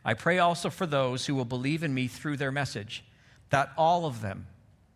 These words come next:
all of them may be one," from plurality to oneness. This is the way God works.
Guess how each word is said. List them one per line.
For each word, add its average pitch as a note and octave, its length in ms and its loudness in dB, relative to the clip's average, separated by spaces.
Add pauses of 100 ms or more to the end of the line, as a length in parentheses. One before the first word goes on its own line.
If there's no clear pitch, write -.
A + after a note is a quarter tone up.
(400)
all E3 260 2
of E3+ 140 -4
them F#3 240 -2
may D3+ 120 -2
be C#3+ 140 -4
one," G#2 380 -4 (760)
from C3 220 -4
plurality D3+ 640 0
to - 140 -8
oneness. G#2+ 420 -6
This C#3 160 -8
is C3 80 -8
the C#3 60 -4
way B2 120 -2
God A#2 240 -2
works. G#2+ 260 -14